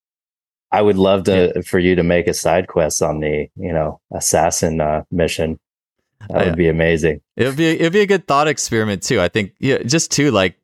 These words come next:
Speaker 2: you know, not to, not to keep going, my mind will keep going on this forever, but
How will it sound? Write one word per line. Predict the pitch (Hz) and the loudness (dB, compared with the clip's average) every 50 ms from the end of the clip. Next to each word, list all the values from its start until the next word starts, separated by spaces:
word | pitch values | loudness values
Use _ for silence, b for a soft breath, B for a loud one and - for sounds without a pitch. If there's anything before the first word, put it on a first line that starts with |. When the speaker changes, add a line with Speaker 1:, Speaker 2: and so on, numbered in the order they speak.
| _ _ _ _ | _ _ _ _
Speaker 2:
you | - 131 123 | -4 -2 0
know, | 107 | 0
not | 98 104 123 123 123 - | 2 2 2 2 0 0
to, | - 120 - | -2 -4 -2
not | - 113 117 113 - - | 0 0 0 0 0 -4
to | 104 | -6
keep | 90 - 117 110 - - - - | -4 -2 -4 -4 -4 -6 -8 -4
going, | - 117 113 101 - - | 0 0 0 0 0 0
my | 98 98 95 | 0 0 0
mind | 95 95 98 98 90 | 0 0 0 0 0
will | 85 82 | -2 -4
keep | - - 92 - | -4 -6 -6 -2
going | - 95 90 | -2 -2 0
on | 90 | 0
this | 85 80 - | -2 -4 -4
forever, | - - 92 98 95 90 | -2 -2 0 0 0 0
but | 76 87 85 80 - | 0 0 0 0 -2